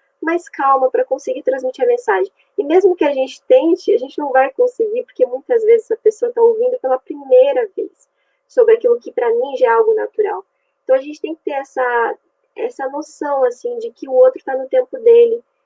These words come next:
de que a gente não vai conseguir alterar as coisas de um dia pro outro. É uma coisa lenta, ainda mais se tratando dessa temática que a gente tá começando a discutir faz dois séculos, é muito pouco tempo,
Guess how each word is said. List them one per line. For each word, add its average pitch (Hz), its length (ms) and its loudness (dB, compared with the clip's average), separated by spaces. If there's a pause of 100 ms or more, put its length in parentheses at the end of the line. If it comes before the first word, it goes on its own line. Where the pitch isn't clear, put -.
de - 80 -20
que 508 80 2
a 494 40 2
gente 494 200 -4
não 523 140 -2
vai 494 200 -2
conseguir 453 500 -4
alterar 440 380 -2
as 453 120 -10
coisas 427 360 -2
de 427 80 -6
um 480 80 -6
dia 440 160 2
pro - 180 0
outro. 415 360 2 (260)
É 240 60 -4
uma 254 140 -4
coisa 494 280 0
lenta, 453 640 0 (300)
ainda 247 320 -2
mais 254 340 -2
se - 240 -20
tratando 262 580 -2
dessa 427 260 -6
temática 440 600 -6 (140)
que 220 220 0
a 220 60 0
gente 466 240 -6
tá 480 120 -6
começando 240 360 -4
a 233 40 0
discutir - 560 -6 (340)
faz 480 180 0
dois 494 240 4
séculos, 440 500 -2
é 453 80 2
muito 294 460 -6
pouco 440 280 0
tempo, - 400 -6